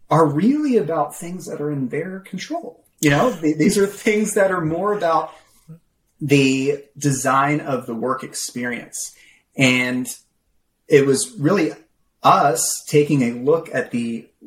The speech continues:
literature around burnout and refreshing our memory that burnout is organizational, it's systemic, it's driven by the workplace, and the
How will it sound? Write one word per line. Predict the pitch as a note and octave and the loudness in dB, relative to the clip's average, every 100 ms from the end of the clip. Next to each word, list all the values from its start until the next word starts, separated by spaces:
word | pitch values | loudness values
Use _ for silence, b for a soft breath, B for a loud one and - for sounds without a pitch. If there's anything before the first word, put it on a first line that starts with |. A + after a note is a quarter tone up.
| G2 - | -20 -8
literature | B2+ D#3 - B2 - A2+ A2 B2 - | 2 4 4 0 -4 -2 -2 -4 -4
around | A#2 A2+ A2 | -2 -2 -2
burnout | - A3+ D3+ A2 A2 B B B _ | -2 -2 -2 -2 -4 B B B _
and | C#3 B2+ A#2+ A2 - _ _ _ - | 0 0 0 -4 -10 _ _ _ -4
refreshing | B2+ B2+ - F#3 - G#3 | -2 -2 0 0 2 4
our | D#3+ C#3+ | 4 2
memory | C3+ C#3+ C3+ B2 A#2+ | 0 0 0 -2 -4
that | A2+ A2+ - A#2 | -2 -2 -2 -6
burnout | B2+ C3+ D3 A#2 A2+ - b b _ _ | 0 2 2 0 -2 -6 b b _ _
is | C3 B2 - A#2+ | 0 2 -2 -4
organizational, | G#2+ G#2+ A2 B2+ C#3 - B2+ B2 | -4 -6 -4 -4 -2 -4 -4 -6
it's | - - - | -8 -10 -10
systemic, | - - C3+ C3 B2+ - - b b _ | -10 -8 -4 -2 -2 -6 -14 b b _
it's | A#2+ A2 | -2 -2
driven | - A2+ A#2+ A#2+ | -2 -4 -2 0
by | A2+ | 0
the | A2+ | 0
workplace, | A2 A#2+ - B2 A#2 A2 - - | -4 -6 -6 -4 -4 -6 -10 -6
and | A#2+ A2+ A2 | -2 -2 -2
the | A#2 A2 A2 A2 | -4 -6 -8 -12